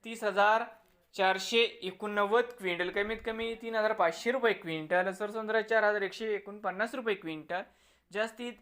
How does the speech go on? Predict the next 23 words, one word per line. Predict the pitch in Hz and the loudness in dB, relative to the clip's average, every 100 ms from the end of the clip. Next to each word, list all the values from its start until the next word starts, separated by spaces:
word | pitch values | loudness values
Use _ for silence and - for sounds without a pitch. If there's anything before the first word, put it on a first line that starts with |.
| _ 220 | _ -4
जास्त | 226 220 220 | -2 -2 0
चार | 233 226 | 2 4
हजार | 196 214 233 214 | 4 4 2 -2
तीनशे | 190 190 185 | -8 -6 -6
एकतीस | 165 233 247 | -6 -8 -6
रुपये | 262 220 180 | -2 0 -2
क्विंटल. | 165 151 143 185 269 - _ _ _ _ _ _ _ _ 185 185 _ _ _ _ _ 214 _ _ - | -4 -8 -2 -2 -2 -8 _ _ _ _ _ _ _ _ _ _ _ _ _ _ _ _ _ _ -6
तीळ | 247 254 - _ _ _ _ _ _ _ 180 | -2 -2 -4 _ _ _ _ _ _ _ -2
आवक | 196 233 233 | 2 2 0
नऊ | 208 214 247 | 0 0 0
क्विंटल, | 220 196 185 185 | -4 -4 0 0
कमीत | 208 208 214 233 | 0 0 -2 -4
कमी | 220 226 | -2 0
दहा | 208 190 | 4 4
हजार | 170 185 190 190 | 4 4 2 2
सरसंद्राई, | 202 208 214 214 220 220 - _ _ _ 185 | -4 -6 -6 -2 0 0 -4 _ _ _ -6
चौदा | 180 180 180 | -2 2 4
हजार | 180 175 | 4 2
दोनशे | 175 175 202 | 0 -2 -4
पंच्याहत्तर | 190 190 185 220 220 226 190 | -2 -2 2 2 4 2 2
जास्तीत | 208 214 - 240 - 185 | 2 0 -4 -8 -8 -6
जास्त | 202 208 | -2 0
दर | 214 226 | 2 2